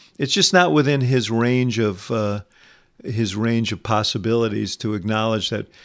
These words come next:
this was less than good. It looks just like it's not i-, within his range of possibilities to say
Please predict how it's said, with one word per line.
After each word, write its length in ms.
this 300
was 220
less 340
than 240
good. 140
It 120
looks 180
just 200
like 140
it's 200
not 340
i-, 100
within 260
his 180
range 280
of 80
possibilities 800
to 120
say 360